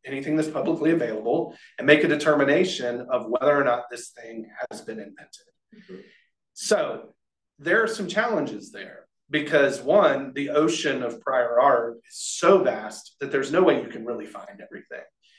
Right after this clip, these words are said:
Speaker 1: And of course, time is money. So it's gonna take us time to, to do the research, to look and see if this stuff is out there. I can do it. I can, I can search around and poke around.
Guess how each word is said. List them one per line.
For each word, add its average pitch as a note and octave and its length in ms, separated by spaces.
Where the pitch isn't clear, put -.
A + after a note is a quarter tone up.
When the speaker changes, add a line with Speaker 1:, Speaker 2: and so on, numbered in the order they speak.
Speaker 1:
And C3+ 420
of F3 160
course, - 340
time C#3+ 320
is - 160
money. C3+ 460
So C3+ 720
it's D3+ 200
gonna E3 220
take - 520
us D#3+ 360
time A#2+ 540
to, A#2+ 280
to - 80
do F3 200
the F#3 120
research, C#3 720
to A#2+ 100
look C#3+ 160
and C#3+ 160
see A#2+ 440
if A#2+ 140
this B2+ 160
stuff A#2 240
is A2+ 140
out G#2 240
there. - 280
I C3+ 200
can E3+ 180
do E3 220
it. E3 280
I C3 120
can, D3 380
I B2+ 120
can D3+ 160
search D3+ 240
around C#3+ 200
and C#3+ 100
poke C#3+ 200
around. D3 300